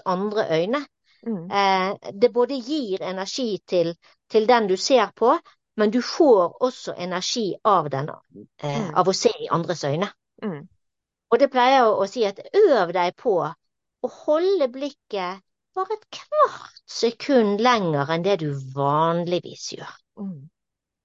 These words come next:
Speaker 1: Merk hva er det som skjer.
Speaker 2: Mm.
Speaker 1: Helt noe så banalt så når du betaler i kassen.
Speaker 2: Ja.
Speaker 1: Sant? Søk der hvor du faktisk må fysisk gå i kassen, at det ikke er sånn her pling-maskin, og så gjør du det selv.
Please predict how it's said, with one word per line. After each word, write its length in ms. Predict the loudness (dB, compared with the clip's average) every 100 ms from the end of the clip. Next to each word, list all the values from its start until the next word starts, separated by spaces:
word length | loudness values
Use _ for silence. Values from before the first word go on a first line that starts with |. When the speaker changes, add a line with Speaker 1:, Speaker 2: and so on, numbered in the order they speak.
| -2
Speaker 1:
Merk 680 | 2 4 2 -4 -18 -10 0
hva 240 | 4 4
er 180 | 4 2
det 120 | 0
som 160 | -10 -12
skjer. 280 | -8 -10 -10 -20 _ _ -10
Speaker 2:
Mm. 320 | -10 -10 -16 _ _ _ _ _ _ _ _ _ 2
Speaker 1:
Helt 480 | 4 2 -2 -10 0
noe 180 | 2 4
så 200 | 2 4
banalt 400 | 4 6 4 4
så 220 | 2 4
når 160 | 4 2
du 100 | 0
betaler 500 | -4 2 4 4 2
i 60 | -2
kassen. 380 | -6 -8 -16 -16 _ _ _ _ _ _ _ _ _ -18
Speaker 2:
Ja. 140 | -16 -18 _ -4
Speaker 1:
Sant? 140 | -4 _ _ -16
Søk 640 | -12 0 4 6 4 0 -8
der 340 | -2 2 4 2
hvor 160 | 2
du 220 | 0 -2 -2
faktisk 420 | -4 -4 -8 -6
må 120 | -8
fysisk 580 | -6 -6 -6 -6 -8 -8 0
gå 220 | 4 4
i 140 | 2 -6
kassen, 300 | -6 -4 -2
at 80 | -2
det 80 | 2
ikke 140 | 2
er 40 | 4
sånn 100 | 2
her 140 | 0
pling-maskin, 1200 | 2 2 2 -2 _ _ _ -8 -2 -2 0 -2 -2
og 80 | -2
så 100 | 2
gjør 300 | 4 2 0
du 80 | -6
det 100 | -8
selv. 200 | -10 -12